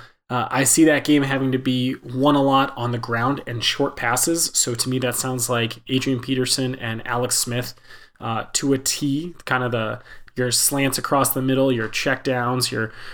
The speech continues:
your little nine-yard curls. That, that is where Alex Smith wants to live. And then just let Adrian Peterson and Chris Thompson pound it. I, I don't think that the Colts defense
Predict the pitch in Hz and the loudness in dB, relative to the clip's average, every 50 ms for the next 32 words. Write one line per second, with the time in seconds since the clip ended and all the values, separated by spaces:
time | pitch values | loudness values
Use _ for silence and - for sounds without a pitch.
0 | - - - - 127 123 131 131 131 131 127 127 123 - - - - - - 139 | -12 -10 -4 -2 0 2 4 6 6 6 6 6 4 2 -2 -8 -14 -8 -2 2
1 | 143 139 139 135 131 139 139 139 135 131 135 131 131 - - - 139 131 135 135 | 4 4 4 6 6 6 6 6 6 6 4 4 2 0 0 2 4 4 6 6
2 | 147 156 151 - - 127 127 127 - - 127 131 143 143 127 120 - - 131 139 | 6 4 4 4 2 0 0 0 -2 -2 0 2 2 2 2 0 -4 -6 0 4
3 | 135 135 135 139 139 135 131 127 131 131 127 - - 135 139 135 - - 131 131 | 6 6 6 6 4 2 2 4 4 4 4 2 0 0 -2 -4 -2 -2 0 0
4 | 131 - - - 120 120 123 123 143 147 160 - 127 123 127 123 143 127 - - | 0 0 0 0 0 2 2 2 2 0 -2 -4 -4 -4 -2 -2 0 0 0 2
5 | 135 123 - - 123 131 131 139 139 135 131 - 143 135 135 131 - - 131 127 | 0 0 0 0 0 0 2 2 0 0 0 0 2 2 4 2 2 0 0 -2
6 | 123 120 - - - - - _ - 123 120 - - 135 120 - - 123 123 123 | -6 -8 -12 -16 -20 -20 -18 _ -8 -6 -6 -2 -2 0 0 0 0 0 0 0
7 | 117 - 123 120 117 - 120 117 117 117 110 107 107 - - 120 117 117 - - | 0 -2 -2 -4 -4 -4 -2 0 0 0 0 -2 -2 -4 -4 -2 -2 -2 -2 -2
8 | 120 127 117 - 127 131 131 - - 131 127 123 - - 117 104 - - 127 117 | -2 -2 0 0 0 0 0 -2 -4 -4 -4 -4 -4 -4 -4 -4 -4 -6 -10 -10
9 | - - - - 131 123 - - - - - - 123 123 117 - 120 113 107 107 | -10 -10 -6 -6 -4 -2 -2 -4 -4 -6 -10 -10 -8 -8 -8 -6 -6 -6 -4 -2
10 | - - - | -2 -2 -2